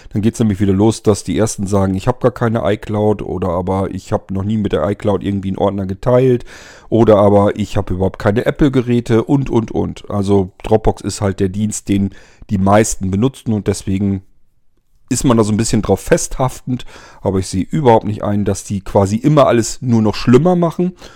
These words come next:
und dafür richtig Kohle haben wollen. Das, äh, dafür können sie mich dann mal.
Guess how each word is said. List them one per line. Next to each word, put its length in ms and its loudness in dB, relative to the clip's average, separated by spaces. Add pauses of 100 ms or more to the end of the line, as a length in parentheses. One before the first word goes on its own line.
(200)
und 400 0 (140)
dafür 580 4 (300)
richtig 280 -6
Kohle 320 4
haben 300 -6
wollen. 260 -8 (240)
Das, 460 -12
äh, 200 -2
dafür 340 -4
können 200 2
sie 100 -10
mich 160 -10
dann 200 -10
mal. 220 -12